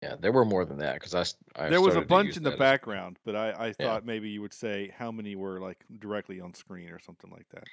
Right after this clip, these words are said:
Speaker 2: So those
Speaker 1: A lot at the pool party and
Speaker 2: Well, yeah, and then they also had, you know,
Speaker 1: Yeah.
Speaker 2: they also had, yeah, Coke, and then it just said beer.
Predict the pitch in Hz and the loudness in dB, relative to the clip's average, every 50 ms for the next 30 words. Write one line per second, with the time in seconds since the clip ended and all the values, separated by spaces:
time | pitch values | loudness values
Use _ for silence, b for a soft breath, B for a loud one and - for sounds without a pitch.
0 | - - - 98 92 98 104 101 92 - - - 85 90 95 95 87 85 - 80 | -20 -16 -12 -10 -8 -6 -6 -6 -8 -4 0 4 6 8 8 6 6 2 -4 -8
1 | - - - 104 98 95 90 - - 92 85 85 80 80 80 80 80 78 78 76 | -10 -6 -4 -2 -2 -2 0 0 2 2 4 2 2 0 -2 -2 -2 -2 -2 -4
2 | 65 58 57 50 50 - - _ _ _ _ B B B B B - 135 127 127 | -4 -6 -6 -8 -10 -14 -16 _ _ _ _ B B B B B 0 2 4 4
3 | 127 127 123 117 120 131 139 147 147 131 - - 127 110 113 120 113 104 101 - | 6 6 6 4 2 2 2 2 2 2 2 -2 -4 -4 -4 -4 -4 -2 -4 -4
4 | - - 123 135 131 139 143 - - 135 107 123 120 113 120 135 127 110 - - | -6 -2 2 4 4 4 4 2 0 -2 -2 0 -2 0 0 -2 -2 -2 -2 0
5 | 175 190 190 185 - - 135 131 131 131 131 127 127 120 120 135 120 - - 151 | 2 2 2 2 0 -2 -4 -4 -2 -2 -2 -2 -4 -4 -4 -6 -8 -6 -4 -4
6 | 131 117 95 87 _ - 117 113 113 98 82 76 - - | -4 -4 -6 _ _ -8 -6 -6 -4 -6 -6 -10 -14 -18